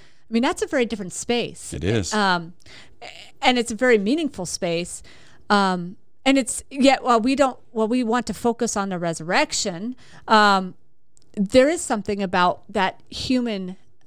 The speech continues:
Speaker 1: uh, Jesus, um, dying on the cross, that very human humanity that we get there.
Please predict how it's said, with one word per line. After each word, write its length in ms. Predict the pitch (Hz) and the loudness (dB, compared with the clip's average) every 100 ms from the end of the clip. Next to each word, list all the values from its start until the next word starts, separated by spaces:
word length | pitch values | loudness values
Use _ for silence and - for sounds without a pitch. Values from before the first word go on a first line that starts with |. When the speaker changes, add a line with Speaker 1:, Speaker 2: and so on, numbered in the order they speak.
| - | -18
Speaker 1:
uh, 100 | - - - - - - | -18 -18 -20 -20 -20 -10
Jesus, 640 | 208 214 185 180 - - - - - - - - - - | 0 0 0 -6 -6 -12 -14 -20 -20 -20 -20 -20 -20 -4
um, 460 | 202 180 170 165 - - 180 | 0 2 2 -2 -8 -18 -2
dying 440 | 190 196 196 190 175 | 0 2 2 0 -2
on 120 | 160 | -6
the 80 | 160 | -8
cross, 280 | 175 151 | -10 -8
that 100 | - | -4
very 140 | 202 196 | 0 0
human 640 | - 226 202 180 180 202 | 0 -4 -4 -6 -10 -12
humanity 520 | - 180 202 190 175 160 | -8 -4 -4 -4 -4 -6
that 120 | - | -8
we 60 | |
get 220 | 170 156 - | -8 -12 -10
there. 180 | 76 | -14